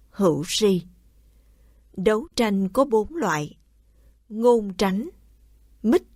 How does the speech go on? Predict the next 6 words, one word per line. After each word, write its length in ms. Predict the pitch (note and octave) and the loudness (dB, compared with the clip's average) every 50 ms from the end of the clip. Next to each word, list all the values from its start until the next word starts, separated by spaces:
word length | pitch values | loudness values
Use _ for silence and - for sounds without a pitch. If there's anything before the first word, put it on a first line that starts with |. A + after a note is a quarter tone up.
| _ - | _ -2
tránh, 360 | A3+ G3 F#3+ G3 A3 D4 F4+ - _ _ - _ _ _ _ _ - _ _ _ _ | -2 0 0 -2 -4 -6 -10 -16 _ _ -20 _ _ _ _ _ -20 _ _ _ _
phạm 460 | - - A#3 G3 E3 D3 D3+ E3+ F3+ | -8 -2 -2 -2 -2 -2 -6 -6 -6
tránh, 400 | - - G3+ F#3 G3 G#3+ C#4+ F4 - _ _ _ _ _ - | -2 -2 -2 0 -2 -4 -6 -10 -16 _ _ _ _ _ -14
sự 480 | - - - - G#3 E3+ C#3+ C3+ C3 - - - | -10 -6 -2 0 0 0 0 -4 -10 -14 -8 -6
tránh. 300 | G#3 F3+ F3+ F#3+ B3+ C#4 _ _ _ _ _ _ _ _ _ _ _ _ _ _ _ _ _ _ _ _ _ - | -4 -4 -4 -6 -10 -12 _ _ _ _ _ _ _ _ _ _ _ _ _ _ _ _ _ _ _ _ _ -6
Nếu 340 | G3+ G#3+ A#3 A3+ G#3+ B3+ E4+ | 2 4 4 4 4 2 -4